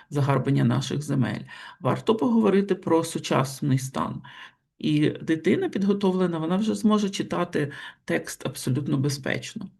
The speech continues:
Е, сам, е, і знаєте, я коли, м, подивилася, почитала це, е, я була настільки вражена, що в мене, м, виникло питання, чи сам Малик був таким кар'єристом,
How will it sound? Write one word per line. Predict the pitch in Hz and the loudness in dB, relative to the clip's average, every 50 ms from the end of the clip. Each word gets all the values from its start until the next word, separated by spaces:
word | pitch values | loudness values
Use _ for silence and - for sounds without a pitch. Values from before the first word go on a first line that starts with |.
| _ _ _ - - - - - - - _ - | _ _ _ -14 -10 -8 -8 -8 -10 -12 _ -4
Е, | - 147 143 143 | -2 -2 -2 -2
сам, | - - - 208 196 208 247 294 294 - - - | -4 -2 2 4 6 6 6 4 2 0 -4 -8
е, | - 165 165 160 - - | -6 -6 -4 -4 -4 -2
і | - 175 175 175 170 | 0 2 4 4 4
знаєте, | 170 240 247 247 247 226 | 6 4 2 4 6 4
я | 214 | 4
коли, | 208 214 202 208 214 208 208 - - | 6 6 6 6 6 4 2 -2 -6
м, | 180 180 175 170 - | -6 -6 -6 -6 -4
подивилася, | - 190 170 185 190 240 311 339 240 - - 226 208 | -2 2 2 4 4 6 4 4 2 2 2 2 2
почитала | 214 - 190 - - - 226 233 220 214 | 2 -2 -4 -2 0 2 2 4 4 2
це, | 208 - 208 202 196 185 - - | 2 0 2 2 2 2 0 0
е, | 170 165 170 | -2 0 0
я | 170 180 | 0 0
була | 175 180 180 185 | 2 4 2 2
настільки | 165 180 180 - 196 180 - - 185 170 165 165 - - - - - _ - | 2 0 -2 -4 -4 -4 -2 0 0 0 0 0 -6 -14 -20 -20 -16 _ 0
вражена, | - 196 233 262 262 214 190 | 2 4 4 4 4 4 2
що | 196 - 180 | 2 0 0
в | 165 | 2
мене, | 175 185 190 196 190 | 4 4 6 6 4
м, | - - - - 131 131 151 151 151 151 147 147 147 - 139 135 147 139 139 139 139 139 151 | 2 0 -4 -4 -2 -2 -2 -2 -4 -4 -4 -2 -2 -4 -4 -4 -4 -4 -2 -2 -2 -2 -2
виникло | 180 185 180 180 180 | 0 0 0 -2 -2
питання, | 180 - - 196 185 175 160 156 | -4 -2 0 0 0 2 0 -2
чи | 156 - - | -2 -4 -6
сам | - - 202 214 208 | -4 0 2 4 6
Малик | 196 190 196 196 180 170 165 - - - _ _ _ - _ _ _ _ _ _ - | 6 6 6 6 4 2 0 -4 -10 -20 _ _ _ -20 _ _ _ _ _ _ -8
був | - 151 170 180 - | -4 -2 -2 0 0
таким | - 175 - - - 165 160 143 | -2 -4 -2 0 0 0 0 2
кар'єристом, | 127 165 160 151 165 151 147 135 123 123 - - - 127 123 127 - - | 2 0 2 2 2 2 4 4 4 2 2 0 0 0 2 2 0 -2